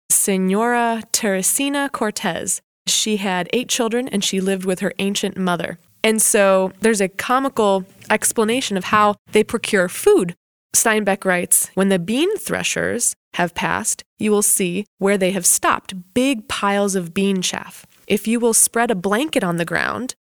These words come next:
and on a windy afternoon toss the chaff into the air over the blanket, you will understand that the threshers are not infallible. For an afternoon of work,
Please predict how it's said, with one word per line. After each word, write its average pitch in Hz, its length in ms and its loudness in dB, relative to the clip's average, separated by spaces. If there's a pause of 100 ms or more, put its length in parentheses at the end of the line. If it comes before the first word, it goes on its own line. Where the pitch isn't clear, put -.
(100)
and 196 100 2
on 190 140 2
a 180 80 2
windy 262 400 2
afternoon 175 680 -2
toss 277 340 2
the 220 140 -2
chaff 175 420 -2
into 254 240 0
the 202 160 -4
air 170 300 -2 (160)
over 240 240 4
the 208 80 0
blanket, 170 420 -6
you 202 160 0
will 196 140 2
understand 196 640 -2
that 190 100 -14
the - 80 -6
threshers - 680 -4 (100)
are 175 100 -2
not 180 340 -2
infallible. 180 680 -2 (120)
For 185 340 0
an 190 200 -4
afternoon 311 560 0
of 311 100 -2
work, 185 400 -2